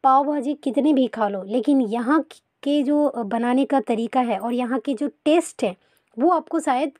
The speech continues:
कहीं ना मिले। आप जितनी भी उसमें इंग्रेडिएंट्स डाल दोगे, but जो टेस्ट वहाँ मिलेगा वो आपको दूसरी जगह कहीं नहीं मिलेगा। तो यहाँ की ये स्पेशलिटी है। ऐसे तो, अ, महाराष्ट्र में भी सारे, अ, जितने भी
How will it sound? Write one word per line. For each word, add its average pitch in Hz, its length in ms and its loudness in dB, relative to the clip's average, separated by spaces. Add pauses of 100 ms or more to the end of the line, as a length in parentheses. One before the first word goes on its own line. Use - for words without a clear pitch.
कहीं 254 280 2
ना 226 100 0
मिले। 196 320 -8 (400)
आप 277 180 0 (100)
जितनी 320 500 4
भी 339 280 4
उसमें 311 320 2
इंग्रेडिएंट्स 254 760 -2
डाल 233 220 4
दोगे, 220 340 0 (160)
but 240 140 0 (500)
जो 320 180 4
टेस्ट 311 440 0
वहाँ 254 260 2
मिलेगा 262 400 -2 (100)
वो 254 140 2
आपको 269 400 -2 (300)
दूसरी 277 300 2
जगह 233 240 2
कहीं 247 300 0
नहीं 208 140 -4
मिलेगा। 196 380 -8 (380)
तो 302 100 4
यहाँ 269 320 0
की - 160 -6
ये 277 260 0 (100)
स्पेशलिटी 233 720 -2
है। 269 100 0 (600)
ऐसे 269 280 2
तो, 311 180 2
अ, 262 520 2
महाराष्ट्र 262 600 0
में 269 140 2
भी 262 160 4
सारे, 262 460 0
अ, 247 220 -6
जितने 240 460 0
भी 277 260 2